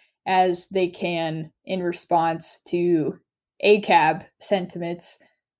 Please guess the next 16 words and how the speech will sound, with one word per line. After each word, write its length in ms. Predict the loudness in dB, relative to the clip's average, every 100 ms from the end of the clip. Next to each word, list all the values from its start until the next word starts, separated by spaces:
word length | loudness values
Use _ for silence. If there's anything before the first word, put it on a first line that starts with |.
| _ _ _ _
basically, 680 | 0 0 -2 -8 -6 -8 -12 _
I 120 | -6
think 420 | -4 -6 -8 -12 -14
would 200 | -6 -4
be 120 | -2
the 120 | -2 0
easiest 360 | 0 -2 -2
way 120 | -4 -4
to 120 | -4
boil 560 | 0 0 2 2 -2 -8 -20 -20 _ 0
that 260 | 4 4 4
down. 480 | 2 4 2 -2 0
And 120 | 4
it's 300 | 4 2 -8
just 300 | 2 2 6
like 520 | 6 6 4 -2 -18